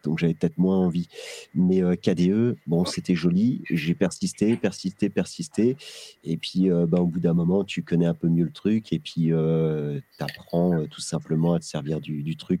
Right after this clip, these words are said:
Et les gens qui sont sur X F C E, en général, ils m'ont dit qu'ils, ceux avec qui j'ai discuté en tout cas, c'est des gens qui ont commencé Linux il y a longtemps. Ils ont commencé avec X F C E et ils le connaissent par cœur, le truc. <laughs> Donc, en fait, je crois que c'est juste une histoire d'habitude.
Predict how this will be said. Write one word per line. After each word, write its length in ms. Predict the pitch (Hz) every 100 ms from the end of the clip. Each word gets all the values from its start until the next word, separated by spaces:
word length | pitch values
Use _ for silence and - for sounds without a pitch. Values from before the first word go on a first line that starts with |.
| -
Et 60 | 90
les 120 | 90
gens 180 | 110 113
qui 100 | -
sont 140 | 104
sur 180 | - 92
X 220 | - 92
F 40 |
C 180 | - -
E, 100 | 101 123 - - -
en 100 | 80
général, 460 | 82 98 - - 110
ils 60 |
m'ont 140 | 85 82
dit 160 | 80
qu'ils, 600 | 110 - 85 85 80 78 69 -
ceux 180 | - 98
avec 160 | 90 80
qui 160 | -
j'ai 80 | 78
discuté 380 | 71 - 85 110
en 80 | 104
tout 100 | -
cas, 140 | 104 143 - -
c'est 160 | - 82
des 80 | 82
gens 160 | 98
qui 120 | -
ont 60 | 87
commencé 380 | - 90 87 95
Linux 400 | 87 92 - -
il 40 |
y 20 |
a 20 | 85
longtemps. 400 | 87 90 101 139 - - - -
Ils 180 | - -
ont 60 | 156
commencé 400 | 110 123 - 107
avec 240 | 98 -
X 220 | 92 -
F 60 | 87
C 160 | - 87
E 180 | 104 -
et 80 | 87
ils 60 |
le 100 | 82
connaissent 300 | 85 92 107
par 200 | - 95
cœur, 180 | - 85
le 100 | 73
truc. 280 | 71 - - -
<laughs> 800 | - - 110 104 - - - -
Donc, 340 | 85 98 -
en 80 | 95
fait, 380 | - 101 - 90
je 100 | -
crois 160 | 90
que 80 | 87
c'est 140 | - 87
juste 240 | 80 -
une 80 | 82
histoire 240 | - 82
d'habitude. 400 | 85 80 - -